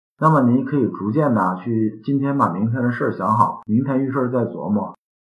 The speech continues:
但是有些事情呢，你是没有思考时间的。比如说你坐在这儿，把手伸出去，碰到这个开水杯子了，对吧？这时候你烫一下，你哪有想的时间呢？你马上手就收回来了，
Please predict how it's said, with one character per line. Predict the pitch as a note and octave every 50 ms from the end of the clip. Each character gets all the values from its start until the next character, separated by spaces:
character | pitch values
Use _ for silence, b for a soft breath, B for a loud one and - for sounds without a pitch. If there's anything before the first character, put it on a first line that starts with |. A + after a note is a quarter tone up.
| _ _ _ _
但 | - A3+ A3+ A3+
是 | A#3 A3 F3
有 | C3+ G2 - -
些 | - D3+ E3+ F3
事 | - G3+ C#3+
情 | - G#2 F#2+
呢， | G2+ G#2+ F#2 - - G#2+
你 | A#2 G2+
是 | F2+ -
没 | G#2 F#2 A#2
有 | D3 D#3 -
思 | - - - -
考 | - A2+ A2+
时 | - - F#2+
间 | G2 A2 A2 A#2
的。 | A2 G2+ - - - - _ _ _ _ _ _ _ _ _ _ _ _ _ _ _ _ _ _ _
比 | - G#2
如 | G2 G#2 B2 B2+
说 | - - C3+ C3 C3 - - -
你 | - B2 B2+
坐 | A#2+ - F#3 F3+
在 | D#3+ D#3
这 | D3+ D#3
儿， | E3 D3+ B2 G#2
把 | G#2+ G#2 A2+
手 | A#2 A#2 G#2 -
伸 | - - A2+ B2 A#2+
出 | A2+ G#2+
去， | G#2+ A2+ F#2+ - - -
碰 | - - C#3 B2+
到 | B2+ B2 A#2+
这 | A#2
个 | A2+ A2 G#2+
开 | - - C#3+ C3
水 | B2 A2+ -
杯 | - G2 G#2
子 | G#2+
了， | A2 G#2+ G2 F#2 E2 - - -
对 | - F#2
吧？ | F2+ F2 E2+ - - - - _ _ _ _ _ _ _ _ _
这 | _ - C#3
时 | C#3+
候 | D#3 D3
你 | B2 G#2+
烫 | A2 - - D#3 D3 B2+ G#2+ G2
一 | F2+ F2+
下， | G#2 F2+ E2+ - - - _ _ _ _ _ _
你 | - A#2 C3 C3+
哪 | B2 A#2 A2 B2
有 | B2+ B2+ B2
想 | - A2+ F2 D#2+ F2+
的 | F2+
时 | - F#2+ F#2+
间 | G2+ G2 G2
呢？ | G2 F#2+ F#2 - -
你 | A#2+ B2
马 | C3+ A#2+ - -
上 | - B2+ B2
手 | A#2 - F2
就 | F2+ F#2
收 | - A2 A2+ A2+
回 | A2 G#2
来 | - -
了， | - -